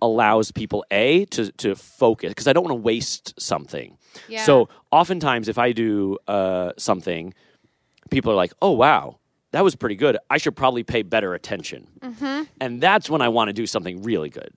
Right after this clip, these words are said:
Speaker 1: right? Because I, I don't wanna waste that while they're still talking about their, "Oh, who's this clown that came over?" Right?
Speaker 2: I think this is good advice for lots of people in lots of industries in order to get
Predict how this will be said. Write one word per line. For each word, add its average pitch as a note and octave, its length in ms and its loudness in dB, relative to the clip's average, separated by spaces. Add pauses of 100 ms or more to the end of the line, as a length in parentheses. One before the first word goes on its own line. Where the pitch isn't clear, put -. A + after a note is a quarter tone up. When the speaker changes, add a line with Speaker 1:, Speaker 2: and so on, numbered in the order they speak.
(120)
Speaker 1:
right? A2 260 0 (260)
Because A#2 200 -2
I, C3 220 0
I D3 60 2
don't E3+ 100 4
wanna C#3+ 160 0
waste A#2+ 460 -2
that E2 320 -2 (140)
while A2 260 4
they're G2+ 140 -2
still G2 420 -2 (360)
talking A2+ 240 0
about F#2+ 160 -4
their, G2 160 -4
"Oh, G#2+ 160 2
who's G2+ 160 -6
this E2+ 200 -10
clown F2 300 -6
that D2+ 100 -10
came C2+ 180 -14
over?" A1+ 300 -16
Right? G2+ 160 2
Speaker 2:
I D4+ 80 2
think C5+ 240 -4
this F#4 160 0
is E4 140 -4
good C4+ 180 -4
advice A#3 540 -2
for B3 200 -8
lots G#3+ 280 -2
of C4 80 -14
people A#3 300 -4
in A3 100 -8
lots G3+ 180 -8
of - 80 -16
industries - 680 -10
in A#3 100 -8
order A#3 180 -4
to A3+ 140 -10
get - 180 -12